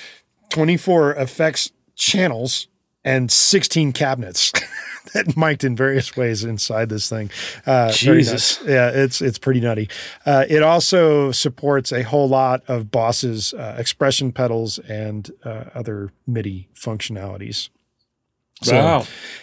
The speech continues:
Speaker 1: in addition to this, I mean, this, the list just keeps kinda going.
Speaker 2: You, you
Speaker 1: Uh,
Speaker 2: sound like a commercial here,
Speaker 1: I
Speaker 2: Jody,
Speaker 1: almost
Speaker 2: man.
Speaker 1: do, and it's terrible. I should not be sounding like a commercial. But, uh, in addition to that, when you do patch switching,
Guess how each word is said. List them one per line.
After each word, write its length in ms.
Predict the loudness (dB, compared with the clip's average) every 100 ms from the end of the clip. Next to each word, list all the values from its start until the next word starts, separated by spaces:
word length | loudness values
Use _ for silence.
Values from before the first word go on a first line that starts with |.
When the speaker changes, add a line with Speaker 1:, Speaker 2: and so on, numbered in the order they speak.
| 0
Speaker 1:
in 160 | 4
addition 520 | 4 4 4 4 2 2
to 140 | 2
this, 680 | 2 4 4 4 2 0 -2 0
I 260 | 2 4 4
mean, 180 | 6
this, 220 | 6 4 2
the 200 | 2 4
list 320 | 4 4 2
just 160 | -4
keeps 200 | -2 -4 0
kinda 220 | 0 0
going. 320 | 0 0 -4 -12 -4
Speaker 2:
You, 80 | 4
you 60 | 6
Speaker 1:
Uh, 240 | 8 6
Speaker 2:
sound 240 | 6 6 6
like 140 | 4
a 80 | 2
commercial 600 | 2 6 6 6 2 2
here, 180 | 2 2
Speaker 1:
I 120 | 4
Speaker 2:
Jody, 120 | 4
Speaker 1:
almost 280 | 4 6 4
Speaker 2:
man. 60 | 4 4
Speaker 1:
do, 80 | 2
and 80 |
it's 140 | 2 2
terrible. 400 | 2 2 2 -2
I 80 | -2
should 220 | -2 -2
not 180 | -2 -4
be 100 | -6
sounding 320 | -6 -6 -8
like 160 | -10 -12
a 40 |
commercial. 460 | -10 -8 -6 -6 -8 0
But, 360 | 0 2 -4 -8 -14 -20 -16 0
uh, 480 | 4 6 4 2 0 -6 _
in 100 | 0
addition 380 | 2 4 4 2
to 120 | 2
that, 300 | 4 2 0 -8 _ _ _ _
when 200 | 0 4
you 60 | 4
do 120 | 4
patch 340 | 2 0 2
switching, 520 | 2 2 0 -4 -12